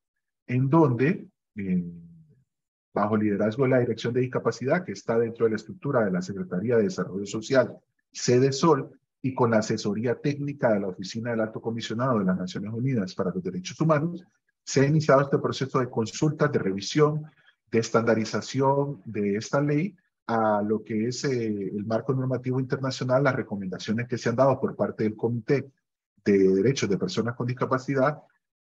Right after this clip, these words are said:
y es un momento en el cual, pues, eh, yo generaría el segundo aspecto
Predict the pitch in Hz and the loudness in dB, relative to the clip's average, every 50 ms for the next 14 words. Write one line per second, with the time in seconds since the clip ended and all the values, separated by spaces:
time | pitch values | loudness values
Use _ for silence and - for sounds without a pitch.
0 | _ - 170 175 180 190 202 190 - - 208 208 208 208 202 196 196 190 180 175 | _ -4 0 2 4 4 4 2 2 0 0 0 2 2 0 0 2 4 4 4
1 | 165 - - _ _ _ _ - 147 147 151 151 151 165 180 165 165 165 - 190 | 4 0 -8 _ _ _ _ -4 0 2 4 4 4 4 2 0 0 -2 0 0
2 | 180 165 151 127 123 127 131 131 135 143 151 160 160 156 156 135 113 101 - - | 0 0 -2 -4 -6 -2 0 2 2 2 2 0 -2 -2 -2 -2 -2 -2 -6 -12
3 | - - _ _ _ _ _ _ _ - 101 98 98 95 92 90 87 82 85 92 | -18 -20 _ _ _ _ _ _ _ -10 -8 -6 -4 -2 -2 -2 -2 -4 -10 -8
4 | - 131 143 147 160 156 - - - _ _ _ _ _ _ _ - - 131 123 | -2 2 4 4 4 2 0 -6 -12 _ _ _ _ _ _ _ -6 -4 -2 0
5 | 117 110 107 101 107 117 139 135 127 - - 110 98 107 123 127 120 147 151 - | 0 0 0 0 -2 -2 -4 -4 -4 -6 -8 -8 -6 -4 -4 -2 -2 -2 -2 -4
6 | - _ - 160 - - _ - 175 | -6 _ -8 -8 -8 -10 _ -12 -10